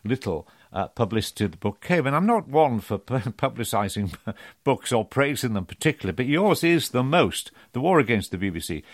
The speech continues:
is the most detailed and authoritative analysis I've ever read about the B B C's finances and cultural purposes. And it has received very little attention on the B B C, but I've also looked for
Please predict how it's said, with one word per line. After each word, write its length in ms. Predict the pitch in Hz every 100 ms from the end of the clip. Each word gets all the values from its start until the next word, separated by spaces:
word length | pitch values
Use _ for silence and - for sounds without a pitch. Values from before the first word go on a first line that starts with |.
| - -
is 140 | 135
the 80 | 165
most 280 | 160 160 -
detailed 580 | 185 202 - 101 80 117
and 140 | 120
authoritative 800 | 123 - 180 175 139 110 95 104
analysis 640 | 104 104 104 92 - 95 110
I've 260 | 113 101
ever 300 | 117 120 120
read 380 | 131 214 151 90
about 340 | - 82 85 -
the 40 |
B 140 | 101 113
B 100 | 98
C's 240 | - 82
finances 600 | - 92 120 120 127 101
and 160 | 87 92
cultural 380 | 101 92 71 67
purposes. 600 | 110 107 - 95 92 - _ - - - _ _ _ _ _ -
And 520 | 143 131 123 120 104 - -
it 140 | 156
has 360 | 202 254 262 - _ 127
received 460 | 127 131 117 101 -
very 360 | 117 131 143 120
little 420 | 110 - 92 85 _ _ _ _ _ _
attention 560 | 107 - - 190 - 131
on 80 | 104
the 60 |
B 140 | 85 82
B 100 | 101
C, 180 | - 156
but 200 | 113 139
I've 180 | 160
also 420 | 165 240 - 185 120
looked 300 | 90 65 -
for 420 | - - 87